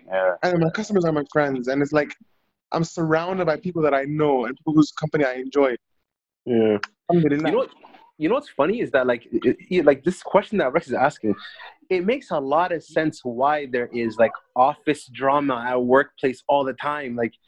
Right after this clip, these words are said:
Speaker 1: Of
Speaker 3: maybe it could
Speaker 1: course.
Speaker 3: possibly be, like, people just need entertainment. They need something to, you
Speaker 2: Just
Speaker 3: know?
Speaker 1: Yeah.
Speaker 2: bored.
Speaker 1: But comp-, you know, companies try to do that. They try to, like, they
Speaker 3: Just
Speaker 1: make a
Speaker 3: create something
Speaker 1: games
Speaker 3: from
Speaker 1: room
Speaker 3: nothing?
Speaker 1: in the, yeah, no, they ma-, they'll make a,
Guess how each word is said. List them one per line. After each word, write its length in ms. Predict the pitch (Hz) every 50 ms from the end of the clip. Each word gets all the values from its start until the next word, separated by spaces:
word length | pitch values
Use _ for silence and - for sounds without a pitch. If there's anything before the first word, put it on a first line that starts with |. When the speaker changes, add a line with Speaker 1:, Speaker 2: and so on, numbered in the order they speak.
| - 214 -
Speaker 1:
Of 60 | 131 -
Speaker 3:
maybe 260 | 135 160 214 240 -
it 120 | 190 - 104
could 160 | - - -
Speaker 1:
course. 0 |
Speaker 3:
possibly 400 | 170 185 220 240 - 202 175 165
be, 180 | 139 143 185 185
like, 200 | 156 139 - - _
people 340 | - - 180 - - 170 151
just 240 | - - 160 - -
need 240 | 131 135 143 151 151
entertainment. 640 | - 147 143 - 147 151 - 156 185 185 151 131 127
They 80 | 131
need 240 | 123 131 143 143 143
something 400 | - - 151 156 - 160 143 135 - -
to, 220 | 135 127 123 117 - _ _ - - - - _ _ _ _ -
you 80 | 220
Speaker 2:
Just 100 | 202 -
Speaker 3:
know? 80 | - - -
Speaker 1:
Yeah. 60 | - 254
Speaker 2:
bored. 160 | 247 190 165 156 - - - - - -
Speaker 1:
But 160 | 185 196 190
comp-, 240 | 240 262 254 - 208
you 60 | 202
know, 100 | 185 165
companies 440 | - - 269 285 302 302 294 262 -
try 160 | - 214 233 240
to 100 | 220 190
do 180 | 143 151 190 214
that. 280 | 170 131 113 104 -
They 180 | 127 143 156 156
try 340 | 151 - - 165 170 196 196
to, 100 | 190 180
like, 300 | 170 165 160 135 - _ _ _ _ _ _ _ _ _ _ _ -
they 180 | - 123 135 135
Speaker 3:
Just 140 | 127 120 123 131
Speaker 1:
make 0 |
a 40 | -
Speaker 3:
create 220 | - 139 143 151 139
something 260 | - 143 147 147 151
Speaker 1:
games 40 | 135 143
Speaker 3:
from 120 | 143 139
Speaker 1:
room 120 | 143 139
Speaker 3:
nothing? 160 | 135 196 202 143
Speaker 1:
in 140 | 139 143 139
the, 160 | 135 131 131 - - -
yeah, 180 | 127 139 156 - - - 107
no, 240 | 156 170 214 240 190
they 140 | 143 147 143
ma-, 180 | 135 135 147 156 143
they'll 120 | 147 143 147
make 160 | 170 175 175
a, 80 | 147